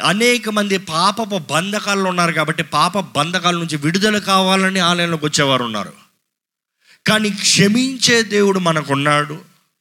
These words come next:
విడిపించే దేవుడు మనకున్నాడు, మన పాపాలు కడిగి మనల్ని నూతనపరిచే దేవుడు మనకున్నాడనే విశ్వాసంతో రావాలి. ఒప్పుకున్న పాపముని we have to repent and let go,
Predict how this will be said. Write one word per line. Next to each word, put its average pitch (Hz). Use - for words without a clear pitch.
విడిపించే 233
దేవుడు 190
మనకున్నాడు, 147
మన 202
పాపాలు 214
కడిగి 190
మనల్ని 170
నూతనపరిచే 185
దేవుడు 156
మనకున్నాడనే 147
విశ్వాసంతో 156
రావాలి. 123
ఒప్పుకున్న 240
పాపముని 180
we 214
have 208
to 185
repent 220
and 151
let 196
go, 156